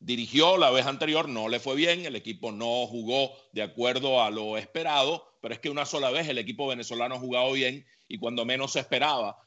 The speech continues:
en aquella segunda edición, cuando llegaron a semifinales y tal vez con el roster menos calificado de los que haya tenido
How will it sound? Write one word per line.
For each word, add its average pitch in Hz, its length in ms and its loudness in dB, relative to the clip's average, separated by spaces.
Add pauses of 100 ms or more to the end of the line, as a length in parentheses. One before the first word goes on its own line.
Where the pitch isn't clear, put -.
(140)
en 95 160 -6
aquella 120 280 0
segunda 131 380 -2
edición, 135 400 0
cuando 151 220 -2
llegaron 117 260 0
a 127 60 0
semifinales 143 680 0 (160)
y 107 120 -6
tal 117 180 0
vez 127 100 -2
con 135 140 -2
el 120 100 0
roster 131 420 0
menos 123 680 2
calificado 127 840 -2 (240)
de 110 100 -4
los 113 160 -2
que 139 100 0
haya 135 220 2
tenido 127 480 0